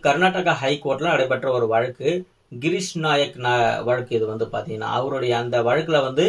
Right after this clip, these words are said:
ரிட் பெட்டிஷன் நம்பர் வந்து செவன் எயிட் நைன் த்ரீ of டூ தௌசண்ட் டுவெண்ட்டி. இந்த வழக்குல வந்து என்ன சொல்றாங்கன்னா, ஒரு ஸ்டேட் ஹியூமன் ரைட்ஸ் கமிஷனுக்கு எந்த அளவுக்கு வந்து பவர்ஸ் இருக்குது,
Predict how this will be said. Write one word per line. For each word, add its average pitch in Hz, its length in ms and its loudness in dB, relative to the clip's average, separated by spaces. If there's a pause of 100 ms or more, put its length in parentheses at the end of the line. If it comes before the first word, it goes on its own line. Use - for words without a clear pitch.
(320)
ரிட் 156 200 -6
பெட்டிஷன் 165 340 -4
நம்பர் 139 180 0
வந்து 156 180 -2
செவன் 156 440 2
எயிட் 175 320 -2
நைன் 139 280 -4
த்ரீ 156 300 -4
of 165 240 -2
டூ 135 140 -8
தௌசண்ட் 127 300 -6
டுவெண்ட்டி. 117 320 -2 (480)
இந்த 190 220 4
வழக்குல 190 420 4
வந்து 175 160 2
என்ன 170 140 2
சொல்றாங்கன்னா, 143 580 2 (440)
ஒரு 147 200 0
ஸ்டேட் 220 420 4
ஹியூமன் 185 380 0
ரைட்ஸ் 170 200 0
கமிஷனுக்கு 147 640 -4
எந்த 143 260 0
அளவுக்கு 143 300 2
வந்து 135 200 -2
பவர்ஸ் 127 380 0
இருக்குது, 113 360 0